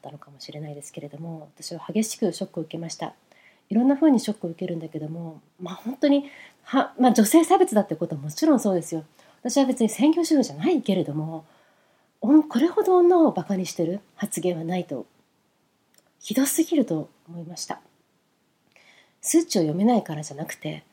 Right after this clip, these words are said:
数値を読んでるから不安になるんだよってことが、なんでこんなに分かんないんだろうっていうこともね、不思議だしたし、その専業主婦は数値が読めない。だから働けって、はっ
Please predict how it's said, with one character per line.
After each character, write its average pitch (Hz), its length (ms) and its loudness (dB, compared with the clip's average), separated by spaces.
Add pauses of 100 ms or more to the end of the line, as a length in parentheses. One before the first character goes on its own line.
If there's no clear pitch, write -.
(460)
数 415 240 -4
値 - 160 -2
を 214 40 4
読 180 260 -2
ん - 60 -10
で 427 100 -2
る 220 100 0
か - 120 -12
ら 147 200 -12 (1300)
不 - 160 -6
安 196 140 0
に 175 40 -6
な 156 120 -6
る 208 80 -2
ん 262 100 4
だ 165 100 -2
よ 147 120 -10
っ - 20 -18
て - 180 -20
こ - 140 -14
と - 100 -18
が、 170 400 -12
な 202 120 -10
ん - 40 -14
で 359 80 -4
こ 311 140 0
ん 247 60 2
な 226 100 4
に 202 80 2
分 175 100 -6
か 196 160 -4
ん 214 80 2
な 214 100 2
い 185 40 -4
ん 170 40 -6
だ 160 100 -8
ろ 151 80 -12
う - 20 -12
っ - 20 -20
て - 140 -14
い 151 60 -8
う - 20 -20
こ 160 80 -16
と 156 100 -14
も 151 120 -10
ね、 151 200 -14 (800)
不 - 80 -16
思 165 60 -6
議 160 80 -8
だ 151 100 -8
し 156 60 -12
た - 140 -16
し、 160 380 -6 (380)
そ - 120 -12
の 160 80 -8
専 233 260 0
業 269 180 4
主 269 140 -2
婦 175 240 -2 (180)
は 165 220 -10 (300)
数 269 240 2
値 - 180 -10
が 139 60 -18
読 135 180 -8
め 220 100 6
な 180 120 2
い。 - 80 -12 (300)
だ 233 120 0
か 392 140 4
ら 214 80 4
働 143 360 -6
け 139 100 -8
っ - 20 -14
て、 - 120 -20
は - 120 -10
っ - 20 -20